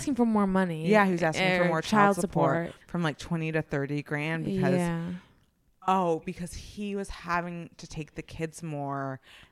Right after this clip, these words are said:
Speaker 2: and he has stepchildren and children from other relationships, and he
Speaker 1: Yeah.
Speaker 2: wanted to have them to be kind of, like,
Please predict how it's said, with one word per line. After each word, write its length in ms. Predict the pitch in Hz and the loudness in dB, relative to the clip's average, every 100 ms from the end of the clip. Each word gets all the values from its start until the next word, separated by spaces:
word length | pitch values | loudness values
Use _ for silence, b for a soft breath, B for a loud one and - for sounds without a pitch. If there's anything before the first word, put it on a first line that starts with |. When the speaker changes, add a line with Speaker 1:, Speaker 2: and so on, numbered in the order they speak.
| B - | B -6
Speaker 2:
and 480 | 170 156 143 143 143 | -2 0 -2 -4 -10
he 380 | - 196 190 185 | -12 -8 -6 -6
has 720 | 139 156 151 143 143 139 - _ _ _ | -6 -6 -4 -2 -6 -10 -20 _ _ _
stepchildren 1000 | - - - - 180 - - 160 151 143 | -20 -16 -14 0 0 0 -4 -4 -2 -4
and 200 | 139 151 | -6 -8
children 320 | 147 156 147 143 | -6 -6 -6 -8
from 220 | 147 139 - | -10 -10 -6
other 240 | 147 143 | -4 -4
relationships, 580 | 143 143 - 147 139 156 | -4 -6 -8 -8 -6 -4
and 240 | 175 170 | -4 -4
he 60 | 156 | -2
Speaker 1:
Yeah. 60 | 151 | -4
Speaker 2:
wanted 240 | 143 127 | -6 -8
to 80 | 143 | -10
have 260 | 139 131 | -8 -8
them 260 | 131 139 139 b b b b _ _ _ _ | -6 -8 -8 b b b b _ _ _ _
to 80 | - | -8
be 300 | 147 175 160 | 0 2 2
kind 260 | 143 160 151 | 0 -2 -2
of, 80 | 139 | 0
like, 500 | 139 135 - - | -2 -2 -6 -16